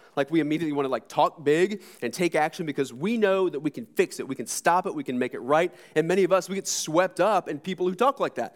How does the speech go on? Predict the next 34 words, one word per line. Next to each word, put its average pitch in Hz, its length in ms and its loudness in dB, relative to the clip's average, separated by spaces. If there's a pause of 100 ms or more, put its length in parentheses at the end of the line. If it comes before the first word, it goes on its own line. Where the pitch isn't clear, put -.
(260)
Like, 160 140 0
we 190 140 0
love 202 300 4
to 185 100 -4
see 175 140 -2
that 147 140 4
happen 131 280 -2
sometimes. 107 520 -8 (960)
But 139 280 0
Peter's 180 260 -2
downfall 131 600 -4 (1400)
is 165 100 -2
that 156 80 2
his 131 140 -2
confidence 139 760 -4
is 120 140 -6
not 123 240 -2
matched 117 360 -4
by 117 120 -2
his 110 200 -8
humility. 117 520 -6 (1600)
W-, 135 120 -6 (120)
when 143 220 -2
Jesus 139 340 -4
says 131 300 0
that 127 120 -4
he 147 140 -10
can't 127 240 -2
go, 123 260 0
Peter 131 300 -4
says, 120 360 -4 (240)
"Why 151 280 4
can't 170 340 -2
I?" 104 240 -4